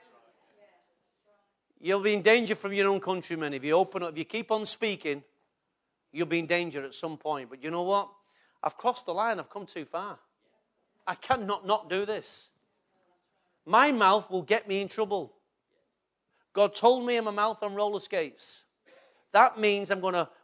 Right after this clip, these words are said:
waltz in and waltz <laughs> out. I know I'm gonna be in trouble. And I think, "Lord, save me from trouble." And God says, "Well, you're not Tony. I've heard the prayers of the saints. They're saying the same thing. Save him from trouble."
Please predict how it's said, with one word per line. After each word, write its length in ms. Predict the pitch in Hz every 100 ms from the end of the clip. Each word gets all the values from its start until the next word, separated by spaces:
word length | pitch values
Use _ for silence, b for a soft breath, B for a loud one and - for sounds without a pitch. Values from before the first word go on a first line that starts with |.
| b
waltz 400 | 139 220 226 -
in 120 | 226
and 140 | 196 175
waltz 360 | 214 170 -
<laughs> 40 | 240
out. 280 | 190 147 - B
I 80 | 170
know 200 | 180 214
I'm 100 | 233
gonna 140 | 226
be 100 | 220
in 60 | 220
trouble. 280 | - 247 196
And 100 | 185
I 40 |
think, 180 | 175 208
"Lord, 280 | 208 240 226 - b
save 340 | - 285 302
me 100 | 254
from 180 | 202 202
trouble." 400 | - 185 147 - _ _ _ _ _ _ _
And 80 | 147
God 120 | 196
says, 200 | 208 202 151
"Well, 140 | 185
you're 100 | 208
not 120 | 220
Tony. 260 | - 214 214
I've 160 | 202
heard 160 | 175 196
the 80 | 185
prayers 300 | 190 196 165
of 80 | 175
the 60 |
saints. 320 | - 208 175
They're 180 | - 208
saying 200 | - 196
the 80 | 180
same 220 | 170 165
thing. 260 | 165 196 139 _ _ _ _ _ _ _ 254 _ _ _ _ _ _ _ _ _
Save 360 | - 175 190
him 120 | 190 165
from 140 | 170
trouble." 380 | 160 190 165